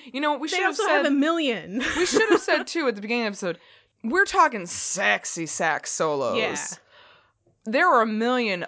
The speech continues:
Speaker 1: amazing sax solos. I mean, Baker Street, yeah, of course. D-,
Speaker 2: Duh.
Speaker 1: let me, let me not tell you how every saxophonist, when they get their first saxophone, I E me, when I was in middle school, I was like, "All right, I'm gonna learn Baker Street."
Speaker 2: Yep.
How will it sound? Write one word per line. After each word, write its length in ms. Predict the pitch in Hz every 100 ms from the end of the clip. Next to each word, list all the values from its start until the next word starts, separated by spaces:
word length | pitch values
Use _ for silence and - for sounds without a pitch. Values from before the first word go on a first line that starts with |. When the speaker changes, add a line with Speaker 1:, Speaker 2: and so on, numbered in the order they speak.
| -
Speaker 1:
amazing 640 | 180 175 165 185 202 156
sax 420 | 160 160 151 151
solos. 380 | - 147 147 170 -
I 100 | 226
mean, 240 | 226 190 175
Baker 320 | 175 180 190
Street, 340 | - 226 208
yeah, 320 | 208 208 120 -
of 140 | 190 -
course. 480 | 247 202 131 - - - - - _ _ _
D-, 180 | 214 208
Speaker 2:
Duh. 220 | - 262 202
Speaker 1:
let 100 | 269
me, 160 | 277
let 180 | 233 254
me 100 | 269
not 260 | 262 247 233
tell 220 | 254 262
you 440 | 233 196 175 170 - _
how 680 | - 202 185 175 170 160 - _ _ _
every 240 | 226 247 240
saxophonist, 960 | 214 180 185 196 180 160 151 165 -
when 120 | 175
they 160 | 175 180
get 200 | 190 170
their 140 | 196
first 260 | 196 190 185
saxophone, 800 | 202 202 - 170 160 147 151 185 _ _
I 160 | - 151
E 120 | 165
me, 440 | 180 214 170 165
when 160 | 165 165
I 160 | 156 170
was 120 | 175
in 60 | 180
middle 180 | 190 180
school, 140 | -
I 20 |
was 40 | 156
like, 140 | 151 -
"All 60 |
right, 140 | 190 -
I'm 200 | 170 208
gonna 160 | 196 156
learn 240 | 170 214 214
Baker 320 | 185 175 135
Street." 480 | 147 - 123 107 -
Speaker 2:
Yep. 260 | 247 214